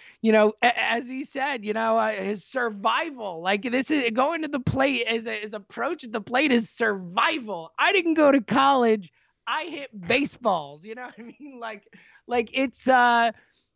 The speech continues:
I, I think it's really exciting. It, not just what, obviously we've talked about what they're gonna bring offensively, but,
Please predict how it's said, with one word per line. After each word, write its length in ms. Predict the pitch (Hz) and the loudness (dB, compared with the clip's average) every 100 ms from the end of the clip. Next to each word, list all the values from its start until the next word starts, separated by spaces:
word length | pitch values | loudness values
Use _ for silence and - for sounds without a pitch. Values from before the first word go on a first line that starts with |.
| _ _ - | _ _ -2
I, 80 | - | 0
I 120 | 269 | 0
think 160 | 320 | -2
it's 120 | 311 247 | -12 -10
really 260 | 277 311 | -10 -10
exciting. 640 | 262 - 240 240 254 220 208 | -12 -8 -6 -4 -4 -6 -8
It, 180 | 214 208 | -8 -4
not 280 | 208 214 269 | 0 0 -2
just 180 | 254 196 | -8 -6
what, 140 | 208 - | -4 0
obviously 360 | 226 240 175 | 0 -2 -6
we've 80 | 202 | -6
talked 200 | 196 208 | -4 -2
about 180 | 208 185 | -2 -2
what 140 | 180 | -4
they're 100 | 180 180 | -4 -4
gonna 140 | 170 | -4
bring 280 | - - 170 | -6 -12 -6
offensively, 580 | 156 - 175 165 165 156 | -6 -4 -6 -2 4 4
but, 220 | 147 156 | 6 2